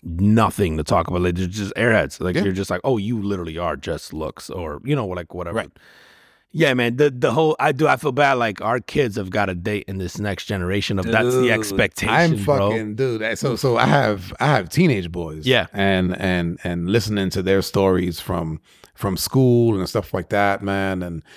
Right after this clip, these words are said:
Speaker 2: I, I, I got one who, like, who, like, r-, re-, is really sort of interested in, in kinda, like, the dating scene.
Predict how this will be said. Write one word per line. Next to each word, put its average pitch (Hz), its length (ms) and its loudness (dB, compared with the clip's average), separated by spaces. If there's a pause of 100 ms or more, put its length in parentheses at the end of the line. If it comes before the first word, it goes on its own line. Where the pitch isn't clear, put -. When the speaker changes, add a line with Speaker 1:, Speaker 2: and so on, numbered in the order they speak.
(160)
Speaker 2:
I, 117 200 0
I, 127 160 2
I 123 80 4
got 123 220 2
one 123 360 4
who, 104 160 4
like, 92 260 -2
who, 95 160 -2
like, 90 360 -8 (120)
r-, 107 220 -12
re-, 107 500 2
is 104 220 0
really 110 320 4
sort 104 180 0
of 82 140 -2 (100)
interested 107 880 0
in, 90 540 -4
in 92 200 -2
kinda, 98 320 0
like, 90 260 -4
the 90 100 -6
dating 98 400 -2
scene. 87 440 -6